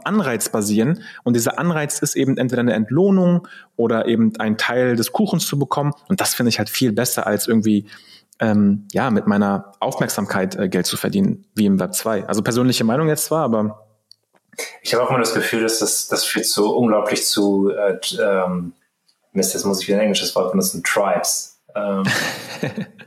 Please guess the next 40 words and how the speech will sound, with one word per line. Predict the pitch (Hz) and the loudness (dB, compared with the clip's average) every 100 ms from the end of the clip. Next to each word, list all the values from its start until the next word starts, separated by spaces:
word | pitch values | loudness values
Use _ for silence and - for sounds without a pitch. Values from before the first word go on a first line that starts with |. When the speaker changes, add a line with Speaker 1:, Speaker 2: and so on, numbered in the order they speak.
| _ _ - | _ _ -8
Speaker 2:
was | - | -4
ist | 107 | -2
das | 110 110 | 0 0
deutsche | 110 - 101 | 0 0 0
Wort | 107 | 0
für | 110 | -2
Tribe? | - - 101 87 - | -4 -2 0 0 -2
Speaker 1:
Stamm, | - - - 127 127 | -2 -2 -2 -2 -2
Stamm, | - - 127 113 | -2 -2 0 0
Stämmen. | - 117 113 104 - | 0 0 2 0 -2
Speaker 2:
Ja, | 139 | -2
genau. | 110 92 92 | 0 -2 -2
Also | 98 | -2
du | 107 | 0
hast | 117 - | -2 0
so | |
mehrere, | 123 131 123 123 120 117 | 0 2 2 4 2 0
diese, | 113 113 110 - - - | 0 2 2 -2 -6 -6
diese, | 104 107 104 104 - _ _ _ _ _ _ _ _ _ _ _ _ _ _ | -6 0 0 0 -6 _ _ _ _ _ _ _ _ _ _ _ _ _ _
aber | - 139 | -2 0
ich | - | 0
würde | 190 | 0
es | |
noch | 170 | 0
nicht | 175 | 0
mal | 180 | 0
zu | 185 | 0
Stamm | - - 135 165 - | -2 0 0 0 -2
übersetzen, | 123 110 98 - 104 | 0 2 0 0 0
sondern | 107 107 | 2 2
mehr | 117 | 2
so | 113 | 0
F-, | 113 - - | -2 -4 -8
Familie | - 117 110 113 139 143 113 107 | -6 -2 0 2 2 2 2 2
oder, | 104 104 101 - | 2 2 0 -4
äh, | 110 104 107 107 104 | -2 0 0 0 -2
F-, | - - - - | -4 -6 -6 -8
Freundeskreis. | - - - 98 110 123 127 127 127 117 110 - - 98 98 101 95 - - - - - | -10 -10 -4 0 2 2 2 4 4 4 0 -2 -2 -2 0 2 0 -2 -4 -10 -14 -4
Also | 104 | -2
die | 113 | 0